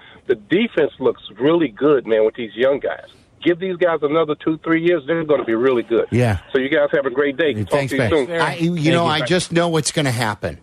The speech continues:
Speaker 2: Here's what's gonna happen. There's gonna be a portion, I don't know how big it is. I, I, I think it's small, but I think they're vocal.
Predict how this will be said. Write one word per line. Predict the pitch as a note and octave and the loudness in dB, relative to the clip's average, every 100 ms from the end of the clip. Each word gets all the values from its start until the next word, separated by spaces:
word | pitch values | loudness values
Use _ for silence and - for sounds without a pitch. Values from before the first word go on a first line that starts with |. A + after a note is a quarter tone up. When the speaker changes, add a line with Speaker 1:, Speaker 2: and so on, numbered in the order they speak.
| _ | _
Speaker 2:
Here's | - D3 | -2 0
what's | C#3 C3+ | 0 -2
gonna | D3+ B2 | -2 -2
happen. | G#2+ F2 F2+ D#2 _ _ - _ | -2 -4 -8 -12 _ _ -20 _
There's | B2 B2 - | -2 0 0
gonna | E3 G3 | 0 0
be | E3 E3+ | 2 2
a | |
portion, | D#3+ - B2 A2+ B2+ | 2 0 0 0 -2
I | A#2+ B2 | 0 2
don't | B2+ B2+ | 2 0
know | G#2 | -2
how | - C3 | -2 -4
big | B2 B2 F#2+ | 0 -2 -2
it | E2+ | -2
is. | D#2 F#2 - - _ - - - _ | -2 -4 -10 -16 _ -20 -20 -20 _
I, | A2 A#2 | -4 -2
I, | A#2+ B2 A#2+ A#2 | -2 -4 -2 -2
I | |
think | A2+ C3+ C#3 | 0 0 0
it's | B2+ - | 0 -2
small, | - D3 C#3 C3+ | -6 -2 0 0
but | C#3 | 0
I | C3 | 0
think | B2 - B2 | 0 -2 0
they're | B2+ | 0
vocal. | G2+ A2+ G2+ - C2+ | 2 0 0 -4 -14